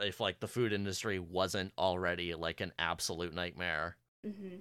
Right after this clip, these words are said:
Speaker 2: The, the
Speaker 1: But
Speaker 2: critique, though, is, like, it's less towards the systemic and more
Speaker 1: Yes.
Speaker 2: towards, like, this succeeds because Americans are fat and like cheeseburgers. And that's, that's, first of
Speaker 1: Yes.
Speaker 2: all, <laughs> you're victim blaming the, the people who are eating the gray goo.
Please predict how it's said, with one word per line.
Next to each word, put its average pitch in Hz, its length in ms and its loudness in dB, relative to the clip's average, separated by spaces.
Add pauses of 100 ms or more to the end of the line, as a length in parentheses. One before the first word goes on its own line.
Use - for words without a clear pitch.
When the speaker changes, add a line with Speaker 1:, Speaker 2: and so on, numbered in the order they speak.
(380)
Speaker 2:
The, 285 240 6
the 254 60 -4
Speaker 1:
But 233 180 6
Speaker 2:
critique, 370 500 4
though, 262 320 8
is, 226 240 6
like, 220 340 4 (420)
it's 226 220 6
less 254 440 4
towards 214 320 -2
the 202 100 -10
systemic 190 640 -4
and 190 180 -4
more 208 300 0
Speaker 1:
Yes. 202 120 4
Speaker 2:
towards, 175 360 -4
like, 165 300 -6 (320)
this 247 180 6
succeeds 240 760 0
because 202 360 -4
Americans 185 600 -2
are 170 160 -6 (120)
fat 175 200 0
and 175 160 -8
like 165 200 -8
cheeseburgers. - 800 -16 (340)
And 180 300 -4
that's, - 340 -6 (400)
that's, - 340 0 (680)
first 370 260 8
of 277 60 4
Speaker 1:
Yes. 247 140 12
Speaker 2:
all, 208 220 10 (280)
<laughs> - 280 -14
you're 277 160 10
victim 311 380 10
blaming 240 420 10
the, 214 300 10
the - 80 6
people 247 300 4
who 226 120 8
are 214 60 6
eating 214 280 0
the 190 80 -4
gray 190 220 0
goo. 170 300 -6